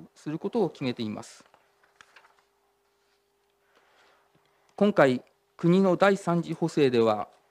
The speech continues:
総額十五兆四千二百七十億七千二百万円が計上され、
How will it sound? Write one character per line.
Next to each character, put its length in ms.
総 240
額 460
十 300
五 160
兆 200
四 220
千 260
二 120
百 200
七 260
十 180
億 260
七 180
千 260
二 120
百 220
万 240
円 160
が 100
計 220
上 180
さ 140
れ、 180